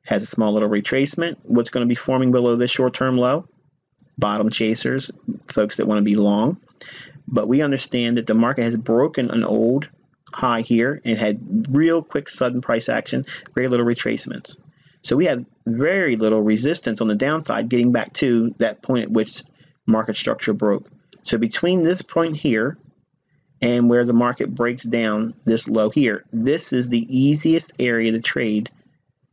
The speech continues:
in price action because you have very little resistance allowing price to just cut through all that. But you're waiting for a short-term low to form, and every time a short-term low forms, there's gonna be sell stop liquidity resting below those lows.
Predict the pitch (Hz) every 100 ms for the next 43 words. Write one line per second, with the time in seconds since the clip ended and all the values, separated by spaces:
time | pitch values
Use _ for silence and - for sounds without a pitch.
0 | _ _ 120 113 110 113 104 113 - -
1 | - 147 - 117 107 110 104 110 110 110
2 | 113 110 107 107 110 110 110 98 101 101
3 | - - - - 104 101 107 110 104 -
4 | 104 104 - - - 110 104 - - -
5 | - 107 107 104 104 104 104 - _ -
6 | - - - - 117 113 113 110 113 139
7 | 151 151 147 139 117 110 107 110 113 -
8 | - - 117 107 127 117 120 127 123 -
9 | 107 101 104 117 120 123 110 127 117 -
10 | 117 110 107 - 156 165 175 - - -
11 | - _ _ 117 107 113 110 107 117 113
12 | 117 117 113 - 107 101 113 - 113 107
13 | 110 107 107 104 104 104 107 110 - -